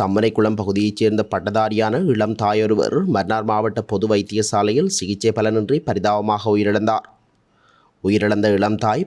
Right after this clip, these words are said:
பட்டப்படிப்பை நிறைவு செய்து இருபத்தி ஏழு வயதுடைய மரியராஜ் சிந்துஜா என தெரிய வந்துள்ளது. குறித்த சம்பவம் தொடர்பில் மேலும் தெரிய வருகையில், இறந்த இளம் தாய்க்கு முதலாவது ஆண் குழந்தை மன்னார் மாவட்ட பொது வைத்தியசாலையில்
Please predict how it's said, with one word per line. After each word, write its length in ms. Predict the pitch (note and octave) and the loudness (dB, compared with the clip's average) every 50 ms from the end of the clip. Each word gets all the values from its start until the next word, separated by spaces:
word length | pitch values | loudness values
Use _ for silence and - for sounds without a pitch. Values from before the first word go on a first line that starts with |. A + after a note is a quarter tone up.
| - | -2
பட்டப்படிப்பை 600 | A#2+ G#2+ F2+ - G#2+ G2 A2+ G#2+ G#2+ G2 - A2 G#2+ | -4 -4 -2 -4 -4 -2 -2 -4 -4 -2 -2 0 0
நிறைவு 300 | G#2 G2 F#2+ G2+ G#2 G#2 | 0 0 0 0 0 0
செய்து 380 | G#2+ - - A2+ G#2 G2+ G2 C#3 F#3 G3+ D3+ | -2 0 0 2 2 2 2 2 2 2 0
இருபத்தி 340 | G#2 - G2+ G#2+ - - A2+ | 0 0 0 0 0 0 0
ஏழு 180 | A2+ A2 G#2+ G2 | 2 2 2 2
வயதுடைய 400 | G2+ G#2 G2+ G2+ G2+ G#2+ G#2+ G#2+ G2 F2+ F#2 | 2 2 2 2 2 2 2 2 0 0 -2
மரியராஜ் 520 | F#2+ F#2+ G#2 G#2+ A2 A2 A2 G#2+ G#2+ - | -2 -2 0 0 2 2 0 0 -2 -2
சிந்துஜா 380 | - A#2 G#2+ G#2+ G#2+ F#2+ A2 G#2 G#2 | -2 -2 0 0 0 2 0 0 0
என 180 | G#2 G#2 C3 F3+ - - | 0 -2 -2 -2 -2 -2
தெரிய 260 | A#2 F#2 F#2+ G2+ G2+ | -2 0 0 0 0
வந்துள்ளது. 460 | G2 G2+ G2 G2+ G2 G#2 G#2 G2 A#2 - - - _ _ _ _ _ _ _ _ _ _ _ _ _ _ - | 2 2 0 0 0 0 0 0 -2 -2 -4 -10 _ _ _ _ _ _ _ _ _ _ _ _ _ _ -2
குறித்த 240 | A2 G#2+ G2 A2 | -2 0 0 0
சம்பவம் 460 | G#2 - - A2 A2 G#2+ A#2 A2+ A2 A2 | -2 0 0 0 0 2 2 4 4 4
தொடர்பில் 380 | G#2+ G#2 G#2+ G2 A2+ D3+ F3+ F3 | 4 2 2 2 2 0 2 2
மேலும் 340 | D3 A2 A2 A2 C#3 G3 G#3+ - | 2 4 4 4 2 0 0 -2
தெரிய 280 | - G#3+ C3+ G2+ G#3 | -2 0 2 2 2
வருகையில், 460 | G3+ G#3 G3+ G3 A3+ - A2+ A3 - - - _ _ | 2 2 0 0 2 2 2 2 0 -4 -10 _ _
இறந்த 380 | - C3 A2+ A2 A2 A2 A2+ A2 | -2 0 2 2 2 2 2 2
இளம் 220 | G#2 G#2+ A2 A2 G#2+ A2+ | 2 2 0 -2 -2 -2
தாய்க்கு 320 | G#2+ A2 G#2+ - D3+ E3 | -2 -2 -2 -4 -4 -4
முதலாவது 520 | F3 D3 G#2+ G#2+ A2 G#2+ G#2 G#2 A2 A2+ G#2+ | -2 0 0 2 2 2 0 0 2 2 2
ஆண் 220 | F#2+ G2 G#2 G#2+ | 2 0 -2 -2
குழந்தை 340 | G2+ A2 G#2 G#2 A2 C3+ E3+ | -2 -2 -2 0 0 0 0
மன்னார் 400 | E3+ D#3 A2+ G2+ G#2 G#2+ G#2+ G#2 G#2+ | 0 0 0 0 0 0 0 0 0
மாவட்ட 320 | G#2 G#2 G2+ G#2 G2+ A2 | 0 0 -2 -2 -4 -6
பொது 260 | G#2+ - G#2 G2 G#2+ | -2 -2 0 0 2
வைத்தியசாலையில் 880 | G#2+ A2 G#2+ G#2 G2+ G2+ G#2 A2 - - A2+ A2 A2 B2+ G2 D2+ - - | 2 0 0 -2 -2 -4 -4 -4 -2 0 0 0 0 0 0 0 2 2